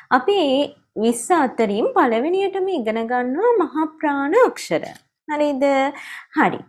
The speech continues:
බලමු මොනවද මහා ප්‍රාණ අක්ෂර කියලා කියන්නේ.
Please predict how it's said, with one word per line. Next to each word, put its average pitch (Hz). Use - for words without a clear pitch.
බලමු 247
මොනවද 226
මහා 262
ප්‍රාණ 220
අක්ෂර 254
කියලා 214
කියන්නේ. 202